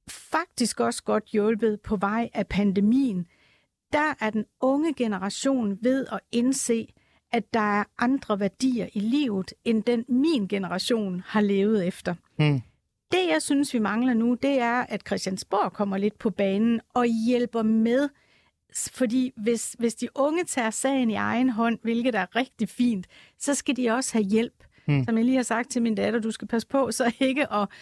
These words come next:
Speaker 1: stå der om ti år, så har du ikke haft, øh, nogen karriere bag dig, du kan ikke klare dig selv økonomisk, og så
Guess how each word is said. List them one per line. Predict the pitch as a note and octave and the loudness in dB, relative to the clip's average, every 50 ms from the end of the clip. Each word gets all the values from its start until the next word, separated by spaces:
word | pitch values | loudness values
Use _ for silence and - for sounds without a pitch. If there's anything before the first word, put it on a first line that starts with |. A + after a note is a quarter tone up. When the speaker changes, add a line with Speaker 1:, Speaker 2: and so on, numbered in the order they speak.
| - - - | -20 -16 -14
Speaker 1:
stå | - - C#4+ C4+ C4 C4 | -4 -2 0 0 2 2
der | C4 B3+ B3 | 0 0 0
om | A#3 A3 | 0 -2
ti | - - - D4 C#4+ B3+ | -2 -2 0 0 2 2
år, | A3+ A#3+ A#3 A3+ A3+ | 2 0 0 0 -2
så | - A#3+ | 0 0
har | A#3+ A#3+ | 0 0
du | A#3 A#3+ | 2 2
ikke | B3+ C4 B3 A3+ | 0 0 0 -2
haft, | G3+ G3 - - - G#3+ | -4 -4 -4 -6 -4 -4
øh, | F#3+ F#3 F3+ F#3+ F#3+ F#3+ F3+ F3+ F#3+ | -2 -2 -2 -2 -2 -2 -2 -2 -2
nogen | G#3 G#3+ A3 A3+ A#3+ A3+ | 0 0 2 2 0 0
karriere | - A#3 G3 F#3+ G3 G#3+ A#3+ C4+ C#4 D4 | 0 0 0 2 2 2 2 2 2 0
bag | B3+ - B3 B3 A#3+ A#3 A3 | 0 0 0 0 0 0 -2
dig, | G#3+ G3+ | -2 -4
du | G3+ | -2
kan | - A#3+ | -2 -4
ikke | A3 - | -4 -2
klare | - - G#3 G#3+ G#3+ G#3+ | -2 -2 0 0 0 0
dig | G3+ | 0
selv | - - A#3+ B3 A3 | 0 0 0 0 0
økonomisk, | G3 F#3 A3 A3 B3 C#4+ D4 A#3+ A3 - - - - - - - - _ - | -2 -2 0 0 2 2 2 0 0 -2 -4 -8 -16 -20 -20 -20 -20 _ -4
og | - G#3+ | -4 -2
så | - - D#4 D4+ C#4 | 0 0 0 0 0